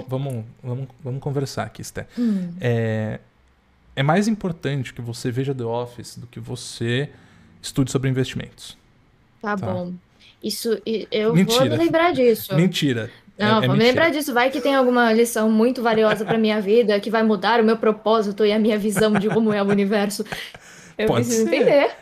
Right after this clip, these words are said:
Speaker 1: É, não, pode ser que mude. Mas, brincadeiras à parte, The Office, assim, eu não sei como foi a sua experiência, mas se você
Speaker 2: Hum.
Speaker 1: começou pela primeira temporada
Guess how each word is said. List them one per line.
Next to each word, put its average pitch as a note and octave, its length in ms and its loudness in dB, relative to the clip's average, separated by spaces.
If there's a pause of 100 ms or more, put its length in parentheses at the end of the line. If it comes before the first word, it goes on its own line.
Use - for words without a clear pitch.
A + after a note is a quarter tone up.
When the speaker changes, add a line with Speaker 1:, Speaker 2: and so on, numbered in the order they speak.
(140)
Speaker 1:
É, D3+ 180 2
não, D#3 300 2 (580)
pode A#2+ 220 -4
ser C3+ 100 -6
que F3 140 -6
mude. B2 360 -4 (580)
Mas, B2 580 2
brincadeiras G3+ 500 0
à A#2 80 -4
parte, C#3+ 580 -8 (720)
The D#3 160 2
Office, D3+ 540 0
assim, D3+ 240 -4
eu C#3+ 100 -2
não F3 180 2
sei D#3+ 520 0
como B2+ 200 -6
foi A#2+ 220 -4
a A#2+ 60 -2
sua C#3+ 140 -10
experiência, B2+ 840 -2 (680)
mas D3 240 -2
se F3+ 80 -8
você F3+ 240 0
Speaker 2:
Hum. B3+ 40 0
Speaker 1:
começou G3+ 360 2
pela E3+ 220 0
primeira D#3 320 -2
temporada C3 800 -2